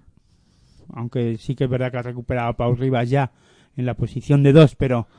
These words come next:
en defensa bien, en ataque Pau Rivas pues aporta lo que aporta, no es el jugador determinante, eh, que podría, que,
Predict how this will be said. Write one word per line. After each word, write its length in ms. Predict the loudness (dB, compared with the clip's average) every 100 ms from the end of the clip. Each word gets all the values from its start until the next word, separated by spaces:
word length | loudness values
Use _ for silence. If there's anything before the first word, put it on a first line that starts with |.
| _ _ _ _ _ -8
en 200 | -6 -4
defensa 520 | -4 -4 -2 -2 0
bien, 420 | 2 2 2 -4 -6
en 160 | -4
ataque 440 | -4 0 -2 0 -2
Pau 200 | -2 -4
Rivas 460 | -4 -2 -4 -6 _ _ _ -8
pues 220 | -6 -6
aporta 380 | -2 -2 0 -2
lo 100 | 0
que 80 |
aporta, 420 | 0 0 0 0 2
no 120 | 0
es 120 | 0
el 80 | -4
jugador 680 | 0 0 2 4 4 2
determinante, 880 | 0 -2 -2 0 -2 -2 -2 -4 -4 _ _ _ _ _ _ _
eh, 300 | -8 -6 -6
que 300 | -4 -4 -4 -4
podría, 460 | -2 0 0 -2 -8 _ _ -10
que, 1000 | -4 -2 -2 -4 -4 -4 -4 -4 -6 -8